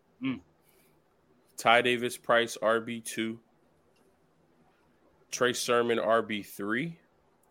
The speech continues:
Speaker 2: Jordan Mason R B four.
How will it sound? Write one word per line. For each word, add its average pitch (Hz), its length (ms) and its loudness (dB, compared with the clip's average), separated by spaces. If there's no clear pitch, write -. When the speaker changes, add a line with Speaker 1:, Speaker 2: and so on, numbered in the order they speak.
Speaker 2:
Jordan 113 440 0
Mason 104 400 0
R 95 200 2
B 90 180 -12
four. - 560 -12